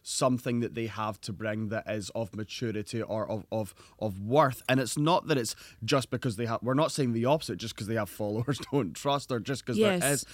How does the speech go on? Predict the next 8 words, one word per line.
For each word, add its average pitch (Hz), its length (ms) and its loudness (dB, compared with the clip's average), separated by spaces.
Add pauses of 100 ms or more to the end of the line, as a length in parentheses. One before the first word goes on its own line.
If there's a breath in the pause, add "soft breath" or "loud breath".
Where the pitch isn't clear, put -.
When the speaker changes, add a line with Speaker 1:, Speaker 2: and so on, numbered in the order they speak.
(180 loud breath)
Speaker 1:
I 151 80 2
think 202 280 0 (140)
my 180 220 4
concern 175 500 2
as 143 140 2
well 131 240 4
is 104 140 0
this. 120 340 2